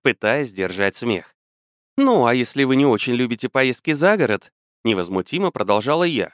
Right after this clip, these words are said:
не отводя взгляда от побагровевшего лица девушки, «можете сегодня посетить наш районный парк. Он находится тут, рядом, совсем поблизости. И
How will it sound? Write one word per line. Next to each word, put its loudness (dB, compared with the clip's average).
не -4
отводя 0
взгляда -2
от -8
побагровевшего -2
лица -4
девушки, -6
«можете 0
сегодня 0
посетить -4
наш 2
районный -2
парк. -2
Он 2
находится -2
тут, -6
рядом, 0
совсем -2
поблизости. -2
И 0